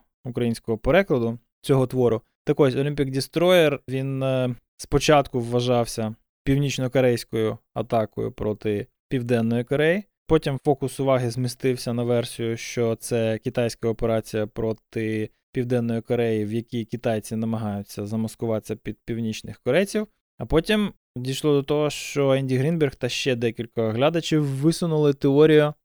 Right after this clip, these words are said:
що це російські оперативники, які намагаються <laughs> замаскуватися під китайців, які намагаються замаскуватися під корейців. І зрештою,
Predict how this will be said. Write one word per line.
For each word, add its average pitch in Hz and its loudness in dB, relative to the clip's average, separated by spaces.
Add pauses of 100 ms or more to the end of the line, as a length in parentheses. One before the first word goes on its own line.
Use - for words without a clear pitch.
(120)
що 147 6
це 147 6
російські 160 2
оперативники, 147 0
які 151 0 (280)
намагаються 139 4 (140)
<laughs> - -4
замаскуватися 147 2
під 135 -8
китайців, 135 -2
які 113 -6 (260)
намагаються 113 -4
замаскуватися 110 -4
під - -10
корейців. - -8 (260)
І 147 4 (100)
зрештою, 226 0